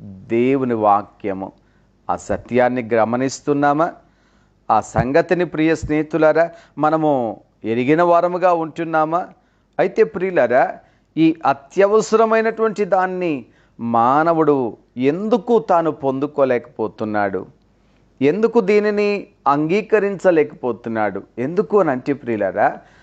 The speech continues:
అల్పమైనటువంటి వాటిని చాలా అవసరమైనవిగా భావిస్తున్నాడు,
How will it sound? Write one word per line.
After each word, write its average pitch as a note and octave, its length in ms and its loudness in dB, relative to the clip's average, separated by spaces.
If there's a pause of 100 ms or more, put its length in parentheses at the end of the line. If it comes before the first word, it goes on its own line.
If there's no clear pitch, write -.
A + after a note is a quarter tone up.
(240)
అల్పమైనటువంటి G3 1040 0
వాటిని E3+ 760 -2 (760)
చాలా E3+ 440 4
అవసరమైనవిగా G#3 840 0
భావిస్తున్నాడు, D#3 1120 -2